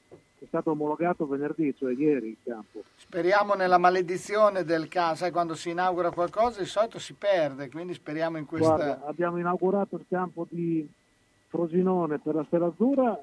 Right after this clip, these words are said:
Speaker 1: ed è l'unica vittoria in trasferta finora.
Speaker 2: Eh, vedi,
Speaker 1: Se la
Speaker 2: vedi.
Speaker 1: Cava la tiene.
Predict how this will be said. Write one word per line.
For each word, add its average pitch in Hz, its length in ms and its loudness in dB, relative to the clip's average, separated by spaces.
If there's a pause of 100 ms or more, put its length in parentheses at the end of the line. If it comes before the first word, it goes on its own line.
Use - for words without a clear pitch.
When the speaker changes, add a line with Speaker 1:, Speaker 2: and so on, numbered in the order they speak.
(120)
Speaker 1:
ed 143 80 -4
è 160 80 4
l'unica 165 320 -2
vittoria 156 520 -2
in 143 120 -6
trasferta 151 520 -2
finora. 127 500 -8 (180)
Speaker 2:
Eh, 139 100 -12
vedi, 143 320 -6
Speaker 1:
Se 147 40 -2
la 151 120 2
Speaker 2:
vedi. 139 140 2
Speaker 1:
Cava 180 200 4
la 175 140 2
tiene. 160 400 6